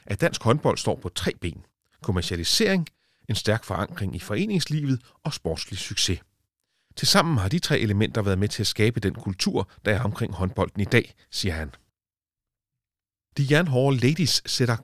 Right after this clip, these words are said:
gang i det hele. Der, hvor dansk håndbold for alvor starter og sætter af resultatmæssigt, det er i starten af halvfemserne, hvor kvindelandsholdets jernladies begynder at få stor sportslig succes, siger Rasmus K. Storm.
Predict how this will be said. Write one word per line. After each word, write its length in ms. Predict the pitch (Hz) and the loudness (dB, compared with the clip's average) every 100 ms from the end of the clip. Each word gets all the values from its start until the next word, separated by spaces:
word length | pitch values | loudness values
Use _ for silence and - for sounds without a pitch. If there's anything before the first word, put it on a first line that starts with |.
| - | -2
gang 200 | 95 - | -4 -2
i 60 | 107 | -4
det 140 | 117 | -2
hele. 340 | 78 78 80 69 _ _ _ _ _ _ _ _ _ - | -2 -6 -6 -8 _ _ _ _ _ _ _ _ _ 6
Der, 140 | 202 | 6
hvor 240 | 139 95 | 6 0
dansk 360 | - - - - | 2 0 0 0
håndbold 360 | 107 113 120 - | 0 4 2 0
for 140 | - | 0
alvor 300 | 113 139 156 | 6 6 6
starter 600 | 127 - 87 95 104 - - | 4 4 4 4 -2 -6 -4
og 100 | 110 | -2
sætter 320 | - 101 85 - | 0 0 -2 -2
af 240 | 156 117 - | -2 -2 -6
resultatmæssigt, 880 | 90 - - 139 143 135 - 117 - - - - | -8 -6 -2 -2 2 2 2 -4 -6 -20 -20 -4
det 140 | 185 156 | 0 2
er 60 | - | 2
i 60 | |
starten 440 | 123 - 95 - 110 | 0 0 0 -4 -6
af 80 | 98 | -4
halvfemserne, 600 | 98 - 98 - 85 71 _ _ _ _ | -4 -4 -4 -4 -6 -8 _ _ _ _
hvor 100 | - | -6
kvindelandsholdets 880 | 87 117 139 127 95 95 87 - - 98 | 0 4 6 6 2 -2 -2 -4 -4 0
jernladies 640 | 107 165 147 117 113 - _ _ | 2 4 2 2 -2 -4 _ _
begynder 300 | 123 107 90 | -2 0 -2
at 100 | 82 | -2
få 120 | - | -4
stor 300 | 87 - 107 | -6 -4 -6
sportslig 440 | - 101 85 - 82 | -4 -6 -6 -8 -10
succes, 400 | 87 85 117 123 - _ _ | -8 -2 0 -2 -4 _ _
siger 280 | - 95 87 - | -4 -2 -2 -4
Rasmus 300 | 87 - 85 | -6 -4 -6
K. 220 | - 90 | -6 -6
Storm. 360 | - 87 80 | -2 -4 -4